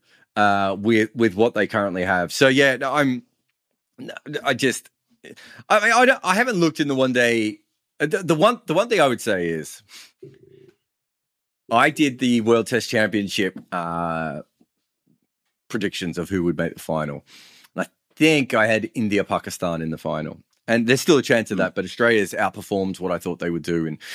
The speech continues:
Speaker 1: um, so I think Australia will probably make it now, and Pakistan's got a chance of joining them. But I don't know if you've seen, but Sri Lanka actually have a chance of making that final as well. And,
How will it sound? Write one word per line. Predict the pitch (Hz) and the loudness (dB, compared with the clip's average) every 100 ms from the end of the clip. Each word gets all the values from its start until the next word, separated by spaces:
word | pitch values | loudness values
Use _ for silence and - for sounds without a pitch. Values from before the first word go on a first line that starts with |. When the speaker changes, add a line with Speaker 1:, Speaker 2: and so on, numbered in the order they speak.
| - - | -14 -6
Speaker 1:
um, | 90 85 85 | -2 0 -2
so | - 98 | 0 2
I | |
think | 90 95 | 2 -4
Australia | - 101 92 | -2 0 0
will | 90 | -2
probably | - 87 85 | -4 -4 -2
make | 85 80 | -4 -4
it | |
now, | 85 82 | -4 -2
and | |
Pakistan's | 101 98 - 95 85 | 0 -2 -4 -8 -6
got | 85 | -10
a | 80 | -8
chance | 85 80 - | -8 -8 -10
of | 78 | -8
joining | 80 80 78 | -6 -6 -6
them. | 73 71 - - _ _ | -10 -12 -20 -20 _ _
But | 127 - | 0 2
I | 123 | 2
don't | 147 143 | 0 0
know | 165 | -4
if | 135 | -2
you've | 139 | -4
seen, | - 131 107 85 - _ - | -2 -2 -2 -4 -12 _ -6
but | 104 - - | -6 -8 -12
Sri | - 110 | -6 2
Lanka | 151 175 - - _ _ _ _ _ _ _ _ _ - | 4 4 -2 -8 _ _ _ _ _ _ _ _ _ -2
actually | 101 - 95 90 | -2 -2 -6 -2
have | 90 82 | -2 -2
a | |
chance | - 87 80 - | -6 -6 -8 -12
of | 80 | -8
making | 85 80 85 82 | -8 -6 -8 -8
that | - | -8
final | - 80 78 73 - | -8 -8 -8 -10 -12
as | 78 82 | -10 -4
well. | 82 64 _ _ _ _ _ _ - | -4 -6 _ _ _ _ _ _ 0
And, | 117 110 104 92 | 2 2 0 -4